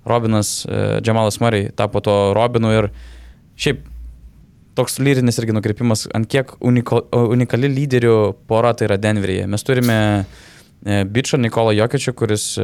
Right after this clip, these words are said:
gerdavo po tris litrus, e, kolos per dieną iki, iki proveržių, iki, iki to žvaigždės atsiradimo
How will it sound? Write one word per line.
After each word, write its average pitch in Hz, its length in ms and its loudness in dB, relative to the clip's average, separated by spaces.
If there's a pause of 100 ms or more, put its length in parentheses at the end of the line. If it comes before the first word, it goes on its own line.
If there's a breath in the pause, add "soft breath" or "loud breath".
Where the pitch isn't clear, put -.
(120)
gerdavo 104 400 2
po 98 340 2
tris 107 240 -4
litrus, 107 400 -2
e, 107 60 -4 (720)
kolos 107 380 0 (240)
per 104 120 0
dieną 151 460 -2
iki, 123 480 -2
iki 123 160 -2
proveržių, 127 720 2
iki, 117 260 0 (220)
iki 110 320 -4
to 110 220 0 (1300)
žvaigždės 120 480 0
atsiradimo 123 480 2